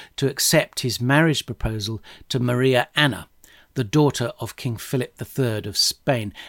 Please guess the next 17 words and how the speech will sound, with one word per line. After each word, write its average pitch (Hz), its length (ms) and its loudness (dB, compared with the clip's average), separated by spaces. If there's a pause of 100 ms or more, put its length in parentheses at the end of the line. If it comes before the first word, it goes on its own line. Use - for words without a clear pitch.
Now, 147 120 4
this 208 200 4
was 202 160 2
while 147 800 4
Charles's 131 400 0
father 120 300 -2
James 135 400 2
is 110 100 -6
still 95 260 -4
alive, 92 460 -10 (520)
and 123 680 2
it's 131 200 -2
one 127 160 2
of 113 80 0
these 117 200 0
political 139 500 0
marriages 107 540 -2